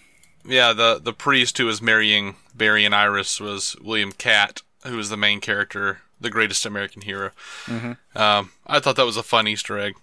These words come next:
Speaker 1: I did.
Speaker 2: Oh, that was really cool when I discovered it. Like, "Oh, cool, they brought another hero." It's, it's still just somebody I didn't know.
Speaker 1: Here's one I bet you didn't know. Maybe you saw it in news prep or something. But, um,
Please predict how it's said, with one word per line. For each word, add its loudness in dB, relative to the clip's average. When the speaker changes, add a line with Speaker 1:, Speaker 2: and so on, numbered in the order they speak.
Speaker 1:
I 0
did. 2
Speaker 2:
Oh, 4
that 4
was -4
really 2
cool -2
when 2
I 4
discovered 0
it. -4
Like, -2
"Oh, -4
cool, -10
they -8
brought -8
another -8
hero." -2
It's, -10
it's -6
still 2
just -4
somebody 0
I 0
didn't -4
know. -6
Speaker 1:
Here's 0
one 4
I 4
bet 0
you -10
didn't -2
know. -4
Maybe 2
you 4
saw 2
it -4
in -6
news -2
prep -2
or -2
something. -6
But, 2
um, 2